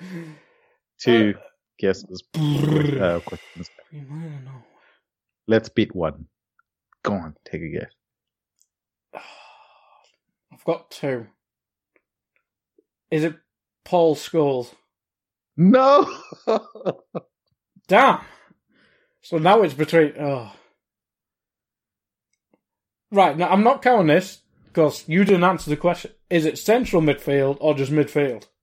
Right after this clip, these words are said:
Speaker 2: Like, clarify for that, for me. 'Cause I might help him.
Speaker 1: Okay, y-, yeah, I'll clarify. Centre midfield.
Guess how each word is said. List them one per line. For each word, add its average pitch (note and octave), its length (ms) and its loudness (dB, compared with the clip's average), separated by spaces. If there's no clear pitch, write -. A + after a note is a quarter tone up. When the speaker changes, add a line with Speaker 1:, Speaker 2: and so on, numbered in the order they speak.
Speaker 2:
Like, C#3+ 180 -6
clarify C#3+ 480 0
for C#3+ 120 -10
that, C3 180 -8
for - 80 -8
me. C3+ 180 -6
'Cause C#3 140 -4
I E3 80 4
might D#3+ 220 0
help D3+ 280 0
him. B2 60 -10
Speaker 1:
Okay, G2 260 -8
y-, A#2 180 -10
yeah, A#2 200 0
I'll G2+ 160 -4
clarify. G2 560 -14
Centre G#2 400 -8
midfield. F2+ 480 -8